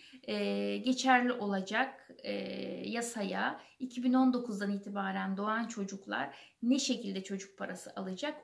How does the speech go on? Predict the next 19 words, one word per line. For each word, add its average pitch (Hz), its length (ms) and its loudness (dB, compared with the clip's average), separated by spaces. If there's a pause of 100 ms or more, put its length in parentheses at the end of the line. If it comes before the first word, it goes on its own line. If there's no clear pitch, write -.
ona 208 340 -2
bakalım. 202 440 -4 (3750)
Ben 254 200 2
böyle 254 200 6
küçük 254 260 -6
notlar 247 400 4
aldım 185 440 -2
bununla 196 260 -2
alakalı 190 460 -6
arkadaşlar. 196 680 -6 (640)
Bir 349 100 -4
defa, 285 420 0 (1400)
e, 214 280 -4
startbedrag 240 1000 0
dediğim, 185 360 -4
hani 196 240 0
bu 202 200 -6
kraamgeld 226 800 2
dediğim - 400 -10